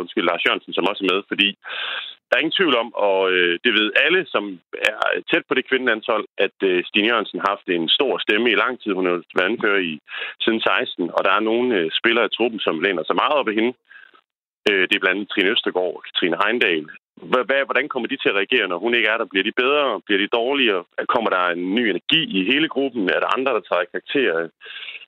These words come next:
Er der et potentiale? Eller, ja, det, det, det bliver virkelig spændende at se, om det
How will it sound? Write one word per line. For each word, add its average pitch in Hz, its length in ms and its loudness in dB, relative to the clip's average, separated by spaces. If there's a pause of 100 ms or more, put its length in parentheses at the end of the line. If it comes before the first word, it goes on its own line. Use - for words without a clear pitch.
(320)
Er 113 100 4
der 104 120 4
et 87 180 -4
potentiale? 123 540 0 (100)
Eller, 98 140 2 (100)
ja, 139 140 2
det, 156 80 2 (140)
det, 175 200 0
det 120 100 -6 (180)
bliver 143 200 0
virkelig 208 260 -6
spændende 143 240 0
at 120 120 -6
se, 147 60 2 (120)
om 98 100 -2
det 110 120 0